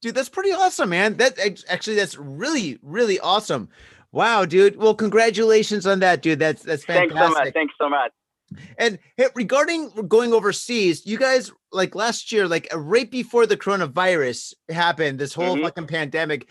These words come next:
Speaker 1: you guys had a U K tour. Was it U K tour or a European tour?
Speaker 2: Yeah, European tour just right before of the pandemic. So, um, yeah,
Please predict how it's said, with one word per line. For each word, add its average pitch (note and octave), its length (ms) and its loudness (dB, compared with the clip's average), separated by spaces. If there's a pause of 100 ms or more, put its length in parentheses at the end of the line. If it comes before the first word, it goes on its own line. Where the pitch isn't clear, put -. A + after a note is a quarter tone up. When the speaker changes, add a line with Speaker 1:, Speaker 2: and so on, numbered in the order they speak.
(240)
Speaker 1:
you A3 140 -2
guys D#4 400 0
had G#3+ 200 0
a G#3 60 6
U F#3 320 -2
K B3 260 -4
tour. B3 340 2
Was G#3+ 140 -2
it G#3 180 -6
U A3 100 -6
K C4 200 -6
tour B3+ 260 -2
or B3 60 4
a F#3 40 0
European F#3+ 560 -2
tour? G2+ 460 -6 (920)
Speaker 2:
Yeah, C#3 380 2
European D#3 500 0
tour D3+ 300 -4
just D#3 280 -4
right D3 300 -4
before C#3 580 -4
of B2 240 -4 (100)
the A#2+ 80 -16 (100)
pandemic. B2+ 380 -10 (480)
So, G2+ 500 -2 (480)
um, A#2 60 -16 (320)
yeah, A#2 260 -2